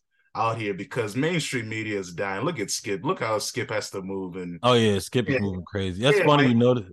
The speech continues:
Speaker 2: you notice he's underground, though. That's funny.
Speaker 1: Yeah, the mainstream media is dying out. We coming in. It's a new era. But, uh,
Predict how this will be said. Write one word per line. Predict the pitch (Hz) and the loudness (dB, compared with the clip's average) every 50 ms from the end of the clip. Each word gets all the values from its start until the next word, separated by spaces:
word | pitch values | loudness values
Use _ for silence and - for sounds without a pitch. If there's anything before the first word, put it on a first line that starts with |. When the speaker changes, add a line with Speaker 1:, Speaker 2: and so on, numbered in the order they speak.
| - _ | -16 _
Speaker 2:
you | 113 117 110 110 | -2 2 4 4
notice | 117 117 113 110 - | 6 4 4 2 0
he's | - 98 87 | -4 -6 -6
underground, | 90 104 104 95 85 82 85 82 80 80 80 | -4 -4 -4 -4 -4 -6 -10 -10 -10 -10 -10
though. | 80 80 | -10 -10
That's | 78 - _ | -12 -14 _
funny. | _ - 82 80 76 - _ _ _ _ _ _ | _ -14 -12 -12 -14 -16 _ _ _ _ _ _
Speaker 1:
Yeah, | - - 180 180 156 117 110 101 101 | -10 -6 -4 -2 0 0 0 -2 -2
the | 92 120 117 | -4 -4 -2
mainstream | 127 147 170 180 185 - - - 165 143 135 | -2 -2 -2 -2 -2 -4 -2 0 0 2 2
media | 135 135 135 131 127 127 123 | 2 2 2 2 2 2 2
is | 113 104 98 90 | 2 0 -2 -4
dying | 87 104 101 104 107 107 104 104 101 98 | -4 -4 -4 -2 -4 -4 -6 -6 -6 -6
out. | 98 98 98 95 95 - - | -4 -4 -2 -2 -4 -4 -2
We | 120 139 147 | -2 -2 -2
coming | 147 - 143 120 110 110 107 104 | -2 -2 -4 -4 -4 -4 -4 -4
in. | 104 104 110 | -4 -4 -4
It's | 120 120 - - | -4 -4 -4 -4
a | 113 | -4
new | 104 104 101 98 | -4 -4 -4 -4
era. | 98 98 98 95 95 95 95 90 | -2 0 0 0 0 0 0 -2
But, | 82 85 104 104 101 101 | -4 -2 -2 0 0 0
uh, | 98 98 95 90 | 0 -2 -4 -6